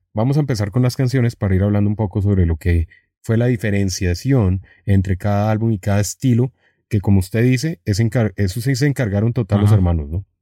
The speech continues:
Speaker 1: Los hermanos Di Leo. Eso, Scott Weiland ponía la parte
Speaker 2: Sí.
Speaker 1: vocal y su
Speaker 2: Sí, señor.
Speaker 1: estilo y su facha y su, eh, excentricidad y sus cosas, ¿no?
Speaker 2: Ujú.
Speaker 1: Pero la música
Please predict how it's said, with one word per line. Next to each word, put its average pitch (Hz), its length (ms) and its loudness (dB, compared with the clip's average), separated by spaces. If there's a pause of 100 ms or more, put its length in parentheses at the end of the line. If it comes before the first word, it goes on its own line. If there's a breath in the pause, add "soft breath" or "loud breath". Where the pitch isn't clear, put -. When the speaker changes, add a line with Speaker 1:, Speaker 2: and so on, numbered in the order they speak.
(600)
Speaker 1:
Los 92 140 0
hermanos 92 320 2
Di 95 80 2
Leo. 73 200 -4
Eso, 120 340 0 (540 loud breath)
Scott 117 240 -4
Weiland 156 280 0
ponía 113 300 0
la 123 100 0
parte 131 600 -2 (120)
Speaker 2:
Sí. - 180 -6 (360)
Speaker 1:
vocal 104 720 -2
y 123 220 -4
su - 160 -2
Speaker 2:
Sí, 90 60 4
señor. 123 180 4
Speaker 1:
estilo 156 400 0
y 110 260 -4
su 87 140 -8
facha 147 540 -2
y 127 140 -2
su, 92 400 -2 (440)
eh, 95 360 2
excentricidad 98 960 0
y 131 120 -6
sus 92 260 -8
cosas, 90 300 0
¿no? 104 120 4
Speaker 2:
Ujú. 117 100 2
Speaker 1:
Pero 98 280 2
la 90 160 2
música 101 680 0